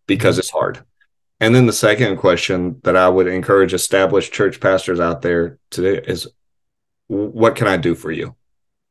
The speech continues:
Speaker 1: What do you need?" And then just listen. They will tell you exactly what they need, and then put some feet on it to figure out how to make it work for you and make it work for them.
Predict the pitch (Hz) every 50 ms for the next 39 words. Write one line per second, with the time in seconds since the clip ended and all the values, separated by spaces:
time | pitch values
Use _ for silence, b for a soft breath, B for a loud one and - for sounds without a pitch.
0 | _ _ - 110 - - 107 98 90 92 85 85 80 80 80 73 73 - - _
1 | _ _ _ _ b b b b b b b b b b b - 98 101 101 101
2 | 98 95 95 90 - - _ - - 95 95 95 107 107 110 117 120 104 101 107
3 | 104 98 - - - 82 90 92 92 90 - - 87 82 82 85 - _ _ _
4 | _ _ _ _ _ _ _ - 95 104 107 117 120 110 - - 117 113 110 110
5 | 107 101 95 90 - - 98 95 98 104 - - 113 107 104 104 101 98 - -
6 | 101 98 98 101 95 87 87 90 87 - b b b b b b b b b b
7 | b _ _ _ _ _ - 101 104 101 104 101 101 107 107 104 98 - - -
8 | - - 151 143 - - 190 160 135 131 - 113 117 117 110 95 95 92 92 82
9 | - 101 - - 104 92 95 98 95 90 87 98 95 95 92 87 90 90 85 -
10 | 90 73 65 80 85 80 69 - - - 90 87 82 80 76 73 76 76 78 -
11 | _ _ _ _ _ _ _ _ - 92 92 90 90 90 92 90 90 - 95 71
12 | 67 85 90 80 - - - 85 80 87 85 82 82 131 -